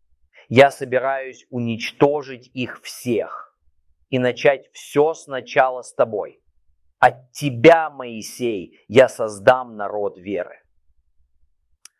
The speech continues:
На самом деле, нация, которую я создам от тебя, будет даже больше,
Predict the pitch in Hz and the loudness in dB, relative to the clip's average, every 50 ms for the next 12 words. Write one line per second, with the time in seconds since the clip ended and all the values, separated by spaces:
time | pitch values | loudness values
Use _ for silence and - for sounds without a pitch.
0 | _ - 123 139 135 - 190 185 180 165 156 143 135 123 110 113 107 101 92 82 | _ 2 2 2 4 4 4 4 4 0 -6 -10 -10 -12 -8 -8 -8 -6 -8 -10
1 | 82 - _ _ 117 117 127 147 165 170 - _ - - 135 123 117 110 - 120 | -12 -12 _ _ -2 4 4 4 4 4 -2 _ -12 -8 -6 -6 -6 -6 -10 -12
2 | - - 135 123 127 123 117 113 117 113 - - 120 110 104 101 98 131 127 123 | -10 -10 -10 -8 -8 -8 -4 -4 -4 -4 -4 -8 -8 -8 -8 0 0 0 0 0
3 | 113 107 104 - _ _ - 120 107 104 117 107 95 90 - _ _ _ _ 117 | -6 -12 -16 -16 _ _ -14 -12 0 0 0 0 0 -6 -14 _ _ _ _ -10
4 | 107 123 135 135 117 120 117 107 101 101 101 - 156 170 175 160 139 139 151 147 | -6 -4 -4 -4 -4 -6 -8 -8 -12 -10 4 4 4 4 4 0 -8 -14 -14 -14
5 | 127 120 123 135 139 127 120 110 - - - 90 76 76 _ | -12 -10 -6 -4 -4 -4 -4 -8 -14 -10 -10 -10 -10 -12 _